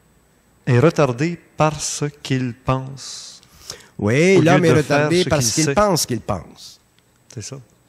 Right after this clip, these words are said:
Speaker 2: Ouais. Il pense qu'il pense. Et c'est absolument aberrant de penser qu'on pense. Parce que, que ça fasse partie de l'évolution, c'est normal. Très bien. L'homme pense, ok.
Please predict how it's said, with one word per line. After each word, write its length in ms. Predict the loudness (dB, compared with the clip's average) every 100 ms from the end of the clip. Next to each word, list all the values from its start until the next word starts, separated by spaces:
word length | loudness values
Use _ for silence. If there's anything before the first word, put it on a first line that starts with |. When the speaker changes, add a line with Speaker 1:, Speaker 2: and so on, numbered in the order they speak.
| _
Speaker 2:
Ouais. 180 | -8 -8 -10 _ _ _ _ _ -20 _ -20 _ -14 -2
Il 140 | -2
pense 340 | 0 0 0 -4
qu'il 120 | -6
pense. 420 | -6 -6 -8 -8
Et 60 | -4
c'est 220 | -2 -2
absolument 560 | -4 -4 -4 -2 0 -2
aberrant 540 | -2 -2 -2 0 -2
de 100 | -2
penser 340 | -4 -4 -4
qu'on 140 | -2 -2
pense. 420 | -2 -8 -12 -14 -14 -16 _ _ _ _ -20 -20 -20 _ -4
Parce 240 | -4 -2
que, 420 | 0 2 4 0 -4 -20 -20 _ _ -20 -20 -20 -14 -2
que 100 | 0
ça 140 | 2
fasse 200 | 2 0
partie 280 | 2 -2 2
de 80 | 2
l'évolution, 600 | 4 4 2 0 0 0
c'est 140 | 2
normal. 380 | 2 2 0 -6 -18 _ -8
Très 140 | -6
bien. 180 | -6 -10 -12 -4
L'homme 220 | -2 0
pense, 320 | -2 -4 -10
ok. 180 | -14